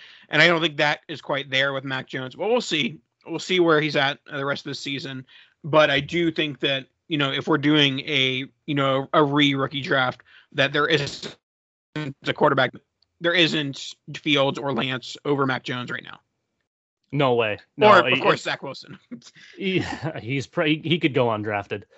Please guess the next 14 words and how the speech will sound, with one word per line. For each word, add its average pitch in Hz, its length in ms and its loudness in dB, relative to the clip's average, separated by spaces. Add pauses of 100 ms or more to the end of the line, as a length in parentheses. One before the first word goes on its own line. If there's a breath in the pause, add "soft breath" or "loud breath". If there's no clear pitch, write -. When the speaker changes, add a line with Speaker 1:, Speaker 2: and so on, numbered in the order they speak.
(240 soft breath)
Speaker 2:
Uh, 127 600 4 (580)
yeah, 135 560 4
I 127 60 2
think 160 200 2
Mac, 135 400 2
you - 280 -10
know, 123 100 -2
it, 131 320 0
uh, 135 160 -2
you 131 120 -6
do 139 100 0
the 131 80 -2
redraft 127 580 0
bit, 123 280 0